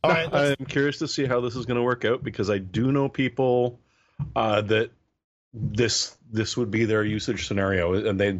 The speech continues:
Speaker 2: love it. They
Speaker 1: Yeah.
Speaker 2: absolutely love it.
Speaker 1: Yeah.
Speaker 2: So
Speaker 1: All
Speaker 2: we'll
Speaker 1: right,
Speaker 2: see.
Speaker 1: let's do our picks of the week. Up first.
Speaker 2: No.
Speaker 1: Yes, me. It is an eight dollar Transcend U S B three point oh card reader,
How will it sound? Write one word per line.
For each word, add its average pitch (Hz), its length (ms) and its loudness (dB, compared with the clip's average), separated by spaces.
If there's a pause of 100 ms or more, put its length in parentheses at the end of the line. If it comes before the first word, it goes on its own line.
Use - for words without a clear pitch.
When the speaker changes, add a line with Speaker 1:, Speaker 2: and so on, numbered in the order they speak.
(160)
Speaker 2:
love 98 240 2
it. - 80 -4 (280)
They - 80 0
Speaker 1:
Yeah. 90 80 4
Speaker 2:
absolutely 101 380 0
love 95 200 0
it. - 80 -6 (180)
Speaker 1:
Yeah. 107 140 -6 (420)
Speaker 2:
So - 60 -18 (380)
Speaker 1:
All 175 60 4
Speaker 2:
we'll - 40 2
Speaker 1:
right, 180 100 0
Speaker 2:
see. 175 200 -4 (200)
Speaker 1:
let's 175 140 -4
do 185 140 0
our 170 100 0
picks 180 280 -4
of 170 80 -4
the 160 100 -2
week. 170 400 -4 (480)
Up 160 120 0
first. - 560 -2
Speaker 2:
No. 139 380 2 (340)
Speaker 1:
Yes, 147 380 -4
me. 160 380 -4 (1080)
It 160 120 -4
is 160 200 -4
an 156 280 0 (100)
eight 190 360 -4
dollar 139 760 -2 (380)
Transcend 139 840 -4
U 143 140 -2
S 143 120 -6
B 147 140 -8
three 143 200 -6
point 131 260 -4
oh 120 460 -4
card 220 300 -2
reader, 107 440 -6